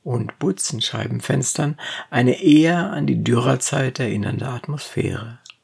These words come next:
Zusätzlich zu dem um siebzehnhundertsechzig kaum halb so großen Raum im Erdgeschoss, in dem Schillers Mutter mit ihm und seiner älteren Schwester gewohnt hatte,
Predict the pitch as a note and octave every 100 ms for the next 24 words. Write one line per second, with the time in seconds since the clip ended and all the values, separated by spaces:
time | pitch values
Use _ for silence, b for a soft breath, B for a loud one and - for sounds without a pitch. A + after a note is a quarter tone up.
0 | _ _ - G3 F#3+ - - - D3 D3+
1 | - - - B2 A2+ A2 A#2 G#2+ G2+ A#2
2 | A2 - C3+ C3 D3 - - D3+ - D#3
3 | C#3+ D#3 D3 - A#2 A2 G2 B2 - G2+
4 | A2 F#2 G2 D3+ C#3 C3 _ - C#3 D3+
5 | F#3+ E3 - - - B2 - - B B
6 | _ D3+ C3 C3 B2 - C#3 F#2 A2+ -
7 | E3 F3+ G#2+ - F#3+ - E3 E3+ G3 G3+
8 | - A#2+ F#2+ - C3 B2+ A#2 A2 A#2+ -
9 | A#2+ B2 C3 G#2 A#2+ C#3 D3 - C#3+ D#3+
10 | B B - G3 G3+ D3+ A#2+ - D#3